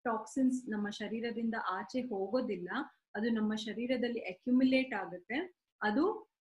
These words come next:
problem create ಮಾಡುತ್ತೆ. ನಮ್ಮಲ್ಲಿ diseases, new diseases ನ create ಮಾಡ್ಲಿಕ್ಕೆ ಅದು help ಮಾಡುವಂಥದ್ದು. ಇದೆಲ್ಲ ನಮ್ಮ ರೋಗ ನಿರೋಧಕ ಶಕ್ತಿಯನ್ನ ಕಡಿಮೆ ಮಾಡುವಂಥದ್ದು.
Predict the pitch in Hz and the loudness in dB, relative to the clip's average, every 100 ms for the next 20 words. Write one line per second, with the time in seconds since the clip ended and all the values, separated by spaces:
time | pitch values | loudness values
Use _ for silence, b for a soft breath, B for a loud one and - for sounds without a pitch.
0 | _ _ 277 302 339 359 349 - 185 - | _ _ 2 4 4 2 0 -2 -6 -6
1 | - 175 - - - 202 214 233 262 269 | -12 -18 -18 -20 -10 -4 0 2 4 4
2 | 285 415 - _ - 254 262 311 302 214 | 4 2 -4 _ 2 4 6 6 6 4
3 | 190 226 277 220 214 - 269 294 311 311 | 0 2 2 0 -2 2 4 4 2 2
4 | 311 302 254 240 226 226 220 208 208 214 | 2 0 -2 -2 -2 -2 -4 -2 -4 -4
5 | 208 190 330 - _ _ - 214 202 175 | -6 -2 -2 -2 _ _ -2 -2 -2 -8
6 | 180 196 175 - 165 180 - 208 247 254 | -10 -14 -16 -14 -12 -8 -6 0 2 2
7 | 254 247 220 233 320 - _ _ 202 208 | 2 2 2 0 0 -4 _ _ 0 2
8 | 226 269 247 233 220 214 220 - 208 - | 4 4 4 2 -4 -8 -10 -12 -14 -12
9 | 196 190 247 381 _ _ - 269 254 254 | -10 -6 -6 -6 _ _ -2 2 4 4
10 | 226 175 170 170 170 - 170 180 | 2 -2 -8 -10 -14 -18 -16 -16